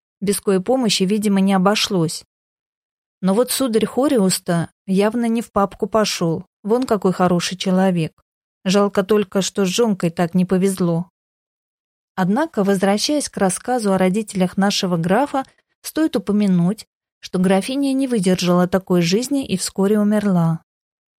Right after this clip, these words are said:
Отец покинул сына, когда тому минуло двадцать пять лет. Никто не ведает, что случилось,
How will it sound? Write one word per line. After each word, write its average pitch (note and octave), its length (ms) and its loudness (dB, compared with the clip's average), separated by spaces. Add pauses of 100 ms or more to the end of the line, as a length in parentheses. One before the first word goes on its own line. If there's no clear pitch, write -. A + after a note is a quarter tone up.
(320)
Отец G#3 320 -2
покинул G#3 500 0
сына, A#3+ 440 -2 (320)
когда G#3+ 260 0
тому B3+ 300 0
минуло A#3+ 600 2
двадцать A3+ 380 0
пять A3+ 220 -2
лет. F3+ 420 0 (540)
Никто A3 300 -2
не G3+ 160 2
ведает, F3+ 360 2
что - 200 -2
случилось, F#3 800 -2